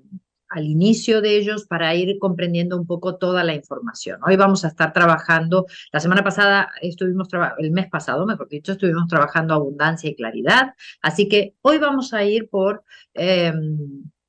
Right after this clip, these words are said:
un tema que me gusta porque es el árbol de la vida o el conocimiento del bien y del mal, se le puede llamar también. Es muy interesante. Y el otro punto de conciencia que vamos a estar trabajando es el centro de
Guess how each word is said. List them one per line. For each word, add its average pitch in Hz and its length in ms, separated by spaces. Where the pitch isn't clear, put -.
un 254 320
tema 254 260
que 220 80
me 208 120
gusta 233 520
porque 190 580
es 202 280
el 180 120
árbol 214 260
de 196 100
la 175 120
vida 247 460
o 233 220
el 226 120
conocimiento 196 680
del 180 160
bien 196 220
y 208 80
del 156 220
mal, 127 300
se - 180
le 127 80
puede 120 220
llamar 131 300
también. - 440
Es - 100
muy 220 240
interesante. - 760
Y 285 100
el 294 80
otro 320 320
punto 254 420
de 156 100
conciencia 190 580
que 160 60
vamos 214 280
a - 40
estar 247 220
trabajando 220 640
es 247 200
el 262 300
centro 262 680
de 214 400